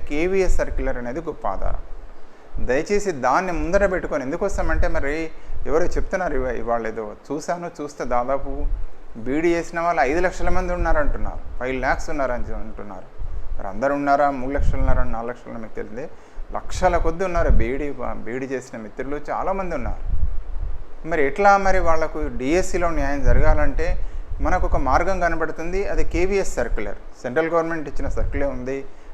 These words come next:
దయచేసి ఆ సర్క్యులర్లో ఏమిచ్చారంటే ముప్పై మూడు శాతం డైరెక్ట్ రిక్రూట్‌మెంట్. అక్కడ కూడా అంతే, ప్రైమరీ స్కూల్ ఎవరికి ఇస్తారంటే డిఏడే,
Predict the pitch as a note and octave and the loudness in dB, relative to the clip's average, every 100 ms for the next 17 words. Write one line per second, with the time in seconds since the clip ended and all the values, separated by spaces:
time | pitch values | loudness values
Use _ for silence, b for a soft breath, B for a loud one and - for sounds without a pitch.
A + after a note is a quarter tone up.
0 | - A2+ B2+ C3+ B2 - A2+ - D#3+ E3 | -8 -6 -6 -4 -4 -4 -6 -4 -4 -2
1 | D3 C3 E3 D#3+ D#3+ C#3+ C3+ A#2+ G3+ B | -4 -2 -2 -2 0 0 -2 -6 -8 B
2 | B B - A#2+ - F#3 F#3 F3+ F#3 E3+ | B B -16 -14 0 2 2 0 -6 -6
3 | - D3+ D#3 - D3+ - - C3 F#3 F#3+ | -2 -2 2 2 2 0 0 2 2 0
4 | E3+ C#3 G#2+ G#2 F#2+ - - - - - | -6 -6 -6 -6 -6 -4 -6 -4 -4 -4
5 | - - - - - - - - - D3 | -8 -14 -16 -10 0 4 6 4 4 4
6 | G#3+ G#3 G3+ F3 D3 B2 B2 D3+ E3+ E3 | 6 6 6 6 8 8 8 6 2 -2
7 | - D#3 C#3+ F3 F#3+ - F3 F3 F#3 D3+ | -2 -2 0 0 0 0 0 2 0 2
8 | E3+ F#3 E3+ | 2 2 0